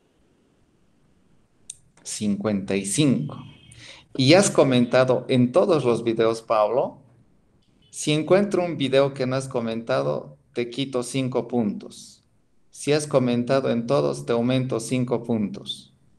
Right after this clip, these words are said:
¿Aceptas el reto? <laughs> Yo que me acuerdo, sí. Ok, lo vas a revisar, Pablo, pero,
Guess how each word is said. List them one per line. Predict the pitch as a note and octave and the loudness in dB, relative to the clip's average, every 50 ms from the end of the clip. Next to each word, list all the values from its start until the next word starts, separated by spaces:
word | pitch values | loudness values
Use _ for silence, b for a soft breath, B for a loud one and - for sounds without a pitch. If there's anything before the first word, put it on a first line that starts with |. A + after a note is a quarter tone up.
| _ _ _ _ _ _ _ _ _ _ _ _ _ _ _ _ _ _ _ _ _ _ _ _ _ _ _ _ | _ _ _ _ _ _ _ _ _ _ _ _ _ _ _ _ _ _ _ _ _ _ _ _ _ _ _ _
¿Aceptas | - A2 A2+ - C#3+ C#3+ C#3+ C#3+ - B2 A#2 - | -8 -8 -4 0 0 0 0 0 0 0 2 2
el | B2 A2+ A2+ | 2 2 2
reto? | A#2 B2 B2+ B2 B2 - F3 G3 F#3+ - - _ _ _ _ _ _ _ _ _ _ _ _ _ _ _ _ _ _ _ _ _ _ _ _ _ _ _ _ _ _ _ _ _ _ _ _ _ _ _ _ _ _ _ _ _ | 2 0 0 0 0 -4 -4 -4 -4 -8 -14 _ _ _ _ _ _ _ _ _ _ _ _ _ _ _ _ _ _ _ _ _ _ _ _ _ _ _ _ _ _ _ _ _ _ _ _ _ _ _ _ _ _ _ _ _
<laughs> | - - - - | -12 -12 -6 -2
Yo | - A#3+ - - - - - | 0 4 4 4 2 2 -4
que | - - - - | -8 -6 -4 -4
me | - A#2 A#2 | -2 -2 -2
acuerdo, | A2 G2 - - A#2 A2+ A2+ G#2+ G#2+ G#2+ G#2+ | -2 -2 -4 -4 -4 -4 -4 -4 -6 -10 -12
sí. | - - - - - - B B B B B B B B B B B B B B - - - _ _ | -12 -14 -14 -16 -16 -16 B B B B B B B B B B B B B B -20 -20 -20 _ _
Ok, | - - A#2 A#2+ A#2+ A#2 - - G#2 G#2 G2 G2 G2+ - - | -4 0 0 0 0 -2 -4 -4 -4 -4 -4 -6 -8 -4 0
lo | C3 C3 B2+ | 4 6 6
vas | C#3+ D#3+ D3+ - | 6 6 6 6
a | D3+ | 6
revisar, | B2 A#2 A#2+ A#2 A#2+ A#2 A#2+ C3 B2 A#2+ - | 6 6 6 4 4 4 4 2 0 2 2
Pablo, | - A#2+ A2+ A2 A2 A2+ B2+ D#3 G3+ - - - - _ _ _ _ _ _ _ _ _ _ _ _ _ _ _ _ _ _ | 2 4 4 4 4 2 0 -2 -4 -8 -14 -20 -20 _ _ _ _ _ _ _ _ _ _ _ _ _ _ _ _ _ _
pero, | - B2 A#2 A#2 A2+ A2 G#2+ - - - - - | 4 6 6 8 8 6 4 2 0 -8 -16 -20